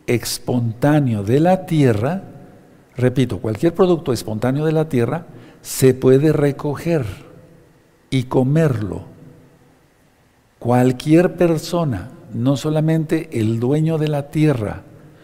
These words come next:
pero no venderlo,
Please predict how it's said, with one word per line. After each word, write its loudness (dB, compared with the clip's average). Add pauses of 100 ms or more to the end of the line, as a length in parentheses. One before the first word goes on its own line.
(600)
pero 4 (280)
no 2
venderlo, 0